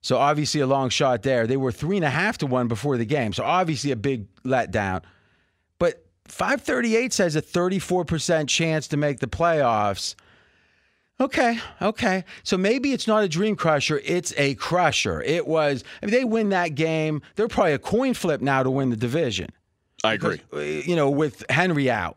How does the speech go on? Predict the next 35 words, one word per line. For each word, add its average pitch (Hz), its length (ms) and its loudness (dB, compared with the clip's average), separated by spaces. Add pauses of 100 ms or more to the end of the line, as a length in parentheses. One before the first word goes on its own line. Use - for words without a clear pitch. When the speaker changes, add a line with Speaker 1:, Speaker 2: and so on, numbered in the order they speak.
(120)
Speaker 2:
Yeah. 127 160 2
Speaker 1:
specifically. 113 460 -4
Speaker 2:
A-, - 200 -8
and 135 100 2
that's 151 160 0
the 143 100 0
other 143 120 2
thing 131 140 -2
to 123 80 0
look 156 180 -2
at. 123 240 0 (400)
The 117 80 2
Titans 147 420 0
lose 135 240 0
Derrick 131 260 0
Henry. 135 280 -2
The 131 100 -2
Titans' 165 400 -2
next 147 220 -2
two 156 140 -2
games, 143 420 -2 (300)
the 120 100 0
Rams 131 400 -2
and 120 100 -2
the 101 60 -4
Saints. 139 560 0 (380)
Speaker 1:
Which 175 180 0
it 170 160 -2
kinda 247 340 2
makes 175 320 0
you 170 60 0
think 190 520 -2 (300)
three 180 300 0
games 170 400 0
ago 110 560 0